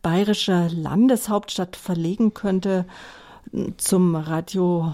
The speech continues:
Horeb Modell gehört ja auch, dass es auf Ehrenamtliche aufgebaut wird.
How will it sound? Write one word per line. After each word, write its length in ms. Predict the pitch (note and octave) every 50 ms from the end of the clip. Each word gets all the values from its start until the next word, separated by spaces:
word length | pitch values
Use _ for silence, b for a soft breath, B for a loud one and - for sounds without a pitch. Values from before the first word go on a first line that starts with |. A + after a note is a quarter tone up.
| - - -
Horeb 320 | E3+ E3 G#3+ A3 G#3+ - -
Modell 640 | G3+ G3 F#3 F#3 - _ - - C4+ F3+ F#3+ G3+
gehört 480 | G3 G#3 F#3 E3 F3+ F3 F3+ F3+ - -
ja 220 | F#3+ F3 E3 -
auch, 260 | - E3 F3 F#3 - -
dass 480 | - F3 E3 - - - - - - - - - - - - - -
es 180 | - F#3 - -
auf 240 | D3+ E3 - - -
Ehrenamtliche 1000 | F3+ F#3+ A3 A3+ A#3 A3 - - G#3+ A3+ A3 - A3 G#3 - - A3 - -
aufgebaut 840 | - F#3+ A3+ A3+ - - - A3 - - G3+ G3 G3+ G#3+ G#3+ G#3+ - b b b b _ - F3+
wird. 380 | F3+ F3+ F3+ F#3 G#3+ A3 -